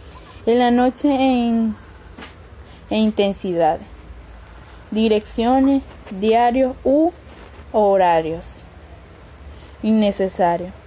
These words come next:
para la realización de actividades de la, en la zona en la que instalan la fuente.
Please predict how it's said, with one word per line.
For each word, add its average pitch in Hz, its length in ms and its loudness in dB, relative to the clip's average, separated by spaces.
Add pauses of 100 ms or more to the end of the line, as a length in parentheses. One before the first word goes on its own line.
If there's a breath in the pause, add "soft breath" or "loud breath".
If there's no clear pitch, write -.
(480 loud breath)
para 196 280 4
la 190 160 2
realización 202 880 0
de 247 60 4
actividades 202 720 0
de 214 120 2
la, 208 160 2
en 196 180 -2
la 185 120 0
zona 226 440 -2 (480 loud breath)
en 202 160 0
la 190 160 2
que 190 140 -10
instalan 208 640 0
la 214 100 -2
fuente. 135 460 -8